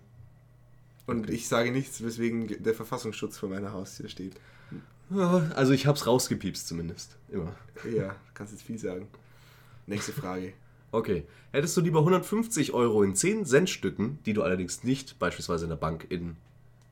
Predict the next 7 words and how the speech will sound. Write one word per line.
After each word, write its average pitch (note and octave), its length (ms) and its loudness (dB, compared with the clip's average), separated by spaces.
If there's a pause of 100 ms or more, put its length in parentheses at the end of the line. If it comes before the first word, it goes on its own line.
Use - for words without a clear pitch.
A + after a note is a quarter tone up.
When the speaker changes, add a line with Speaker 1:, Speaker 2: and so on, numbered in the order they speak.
Speaker 2:
was F2+ 140 -8
anderes F2 260 -4
umtauschen C#3 400 2
kannst, C3 420 0
oder F3+ 400 8 (260)
hundert G3+ 320 10
Euro D3+ 480 8